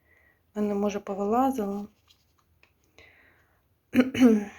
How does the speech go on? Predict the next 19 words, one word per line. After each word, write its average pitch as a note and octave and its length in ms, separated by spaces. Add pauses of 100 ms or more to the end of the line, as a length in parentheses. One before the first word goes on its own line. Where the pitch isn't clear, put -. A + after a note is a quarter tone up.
(360)
А, G#3+ 140
ось, G3+ 320
сімдесят A3+ 520
два B3+ 180
п'ятдесят A3+ 560
ополіскувач, F#3+ 720
а G#3+ 40
коштував A#3+ 500
с-, - 280
за G3 220
сто G#3+ 260
гривень, F#3+ 460
там F#3+ 160
сто - 240
з A3 40
чимось. G3+ 420
Це G#3+ 240
якісне G3 580
взагалі. G3+ 360